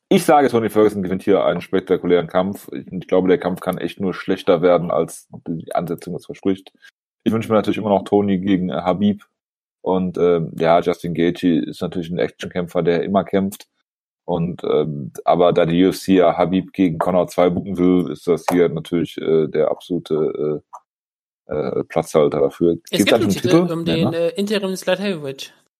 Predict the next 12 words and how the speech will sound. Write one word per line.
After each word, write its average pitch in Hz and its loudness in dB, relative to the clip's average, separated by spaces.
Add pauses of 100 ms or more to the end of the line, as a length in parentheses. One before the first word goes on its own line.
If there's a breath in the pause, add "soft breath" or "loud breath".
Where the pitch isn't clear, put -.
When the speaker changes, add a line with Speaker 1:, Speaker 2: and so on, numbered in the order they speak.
(1800)
Speaker 2:
Lightweight 170 0
und 135 -4
nicht 131 -6
Light 127 -6
Heavyweight. 131 -4
Speaker 1:
Ach, 170 2
echt? - -4
Okay. 135 -4
Speaker 2:
Lightweight, 151 0
Entschuldigung. - -14 (800 loud breath)
Lightweight 143 -2
Championship. 127 -12